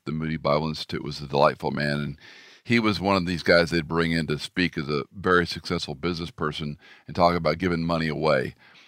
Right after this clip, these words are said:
And we went through Crown and, of course, Financial Peace University, and we did some of the generous giving events. And, uh, Cindy and I did a very similar thing,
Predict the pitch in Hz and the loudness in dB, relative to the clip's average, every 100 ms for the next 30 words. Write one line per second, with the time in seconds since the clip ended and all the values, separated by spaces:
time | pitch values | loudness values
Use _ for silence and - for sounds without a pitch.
0 | _ _ 80 82 76 73 - 101 104 101 | _ _ -4 -2 -2 -4 -2 0 0 -2
1 | 87 95 95 92 90 - - 101 95 95 | -4 0 2 4 0 -4 0 4 6 6
2 | 95 92 92 90 - 76 78 - 90 85 | 6 4 2 -2 -4 -2 -2 -2 0 0
3 | - 85 87 90 90 95 85 92 80 87 | 0 2 2 0 -4 -6 -6 -6 -4 0
4 | 90 - 82 87 87 85 82 87 92 82 | 0 0 0 4 4 4 4 4 4 4
5 | 92 85 80 82 85 - 92 87 87 80 | 4 4 2 2 0 2 4 6 4 2
6 | 78 80 73 - - - 85 80 76 69 | 2 0 0 -4 -2 2 4 6 4 4
7 | - 151 165 104 101 92 90 92 - 131 | 4 4 6 6 6 4 2 2 2 -2
8 | 165 123 87 85 80 85 | 0 2 0 0 0 0